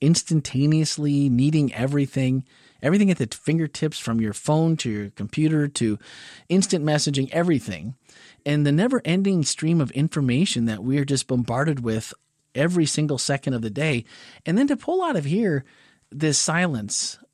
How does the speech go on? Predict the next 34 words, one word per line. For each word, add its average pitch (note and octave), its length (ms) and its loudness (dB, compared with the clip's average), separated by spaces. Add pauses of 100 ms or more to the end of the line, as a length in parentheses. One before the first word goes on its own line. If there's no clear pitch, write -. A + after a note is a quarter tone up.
(220)
you E3+ 80 0
know, G3+ 100 4
it G3+ 80 -2
seems E4 220 0
like E4 140 -2
it E3 120 0
wears D3+ 260 2
multiple B2 440 -2
hats C3 340 -4
in A2+ 60 0
this G2+ 120 -2
story. A2 300 -6
I A2+ 40 0
mean, B2+ 180 2
you A#2+ 160 2 (280)
silence F3 420 2
while A2+ 200 0
listening D3+ 480 2
and A2+ 120 -2
contemplating, C3+ 1000 -2 (380)
silence D#3 520 0
while B2+ 320 2
supposedly B2+ 720 2
comforting. A2+ 540 0
I A2+ 40 0
don't A#2+ 140 0
know A#2 80 0
how A#2+ 100 0
much A#2 220 -2
comforting B2 400 -2
they G#2+ 100 0
really C3 300 0
did. A2 340 -2
<laughs> G#2+ 60 -4